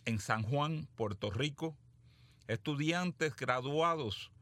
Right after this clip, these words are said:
de la escuela superior se dirigieron al gobernador de la isla, Aníbal Acevedo y Vilá, y a la actuante secretaria de Educación,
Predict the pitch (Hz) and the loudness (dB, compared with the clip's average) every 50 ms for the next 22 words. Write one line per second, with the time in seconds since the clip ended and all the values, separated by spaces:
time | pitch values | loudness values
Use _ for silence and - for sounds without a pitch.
0 | - - - - - - - 104 117 120 113 101 - - - 143 156 165 165 147 | -20 -20 -20 -20 -10 -4 0 2 2 2 2 -2 -2 -6 -4 0 0 2 2 0
1 | 123 - - 143 - - 95 101 113 139 160 170 180 170 - - - - - - | 0 -2 -4 -6 -4 -2 -2 0 2 2 2 2 0 -2 -8 -14 -20 -20 -20 -20
2 | - - - - - - - - - - - 123 127 139 143 139 143 139 147 170 | -20 -20 -20 -20 -20 -20 -20 -20 -8 -2 -2 0 0 2 0 2 2 2 2 2
3 | 175 180 190 180 160 131 131 131 127 117 107 113 110 117 117 113 110 110 110 113 | 2 2 2 2 0 0 0 -2 -2 -2 -2 0 0 0 2 2 2 0 0 0
4 | 131 139 139 131 131 113 107 98 95 117 117 104 104 87 73 - - - - - | 0 -2 -2 0 -2 0 2 2 0 0 -2 -2 -4 -4 -6 -8 -10 -16 -20 -20
5 | - - - - - - 87 95 113 131 151 151 147 127 113 107 95 - - 104 | -20 -20 -20 -12 -6 -4 -2 0 0 0 0 0 0 0 0 0 -4 -4 -4 -4
6 | 95 101 123 127 139 127 120 113 101 92 95 92 98 117 139 170 185 - - - | -2 -2 -2 -4 -4 -2 -2 -4 -2 -2 -2 -2 0 2 0 0 0 -4 -14 -20
7 | - - - - - - - - - - - - 107 117 123 127 131 127 123 - | -20 -20 -20 -20 -20 -20 -20 -20 -20 -20 -14 -6 -2 0 2 2 2 0 0 -2
8 | _ - 160 165 170 175 170 - 165 147 - - 131 117 127 123 120 - 135 139 | _ -4 -2 0 0 -2 -2 -2 -4 -4 -2 -4 -2 -2 -2 -2 -2 0 0 0
9 | 143 147 151 135 123 120 113 113 110 - 117 95 - - - 123 120 120 110 87 | 0 0 0 -2 0 -2 -2 -2 -4 -4 -4 -4 -4 -4 -6 -2 -2 -2 -2 -2
10 | 80 | -4